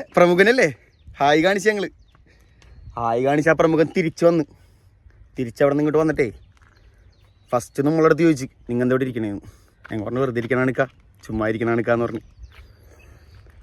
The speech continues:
പ്രമുഖൻ നല്ലോണം വെള്ള കട്ടൻ ചായയുടെ കളറുള്ളൊരു സാധനം കുടിച്ചിട്ടുണ്ടല്ല, കറങ്ങിയാണ് വന്നത്. പ്രമുഖൻ്റെ കൂടെ വേറെ രണ്ട് ജൂനിയർ പ്രമുഖന്മാരുണ്ടായിരുന്നു. എന്നിട്ട്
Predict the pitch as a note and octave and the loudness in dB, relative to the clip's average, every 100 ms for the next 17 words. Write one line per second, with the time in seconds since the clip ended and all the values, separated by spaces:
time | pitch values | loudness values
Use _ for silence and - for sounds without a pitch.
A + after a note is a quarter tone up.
0 | - - A#2+ B2 B2 F#3 A3+ A3 A3+ A3 | -10 -2 0 2 2 4 6 6 4 2
1 | A3 C4+ - - - - - - - - | 2 0 -4 -18 -20 -20 -16 -12 -10 -10
2 | - - - - - - F#2 - - - | -12 -14 -18 -18 -18 -16 -12 -10 -12 -14
3 | C3+ D3+ D#3+ E3+ B2+ - F#3 F3 E3+ F3 | 0 2 2 0 -4 0 4 6 4 4
4 | G3 G3 G3 G3+ G3 F#3 F3 F3+ F#3+ C#3+ | 2 2 0 0 0 -2 -6 -6 -4 -4
5 | A2+ - - _ - - _ F3 E3 E3+ | -6 -12 -20 _ -20 -20 _ 0 2 0
6 | E3+ F#3 G3 F#3 C3 - - - _ _ | 2 2 2 0 -2 -6 -20 -20 _ _
7 | _ _ - _ _ _ _ - C#3 C#3 | _ _ -20 _ _ _ _ -6 -4 -2
8 | C3+ D3+ D#3+ E3 E3 E3+ E3+ E3 E3 - | 0 2 4 4 4 2 0 -2 -2 -6
9 | _ _ C#3 D3+ D3+ D#3 - E3 D3 D3 | _ _ -4 0 2 2 2 0 2 0
10 | C#3+ D3+ C3 A#2+ - - - _ _ _ | 2 0 0 -4 -12 -20 -20 _ _ _
11 | _ _ _ _ _ _ _ _ _ - | _ _ _ _ _ _ _ _ _ -10
12 | A#2+ - | -10 -8